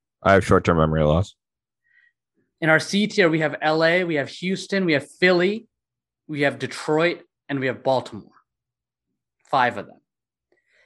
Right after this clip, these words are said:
Speaker 2: In our B tier, we have the bulk of what's going on here. Uh, we have New York, we have Dallas, we have Boston, we have Phoenix,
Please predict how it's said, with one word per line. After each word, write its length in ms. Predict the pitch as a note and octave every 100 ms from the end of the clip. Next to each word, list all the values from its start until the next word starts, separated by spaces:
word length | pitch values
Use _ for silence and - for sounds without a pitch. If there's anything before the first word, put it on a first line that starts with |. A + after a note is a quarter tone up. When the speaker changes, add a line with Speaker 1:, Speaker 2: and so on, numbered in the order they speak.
| -
Speaker 2:
In 100 | D#3
our 120 | D#3+
B 220 | C#3 E3+
tier, 240 | G#3 G#3+ G3
we 140 | E3+
have 200 | D#3 C#3
the 80 | C#3
bulk 420 | B2+ D3+ F3 F3+
of 120 | D3+
what's 220 | B2 A#2+ -
going 260 | A#2 A2
on 320 | G2+ G2+ G2+
here. 360 | A2+ G#2+ A#2 D#3 _ _ _ _
Uh, 160 | C3 B2+
we 80 | C3+
have 120 | A#2+
New 80 | B2+
York, 420 | C3+ D#3+ E3+ - _ -
we 100 | D3
have 220 | A#2+ G#2+
Dallas, 720 | C3+ B2+ C3+ D#3+ E3 - - _ _
we 60 | C#3
have 160 | A#2 G#2+
Boston, 720 | A#2+ B2 B2 - E3+ G#3 - _ _ _ _ -
we 80 | C3
have 140 | A#2+
Phoenix, 760 | - D3 C#3 B2 D3+ - -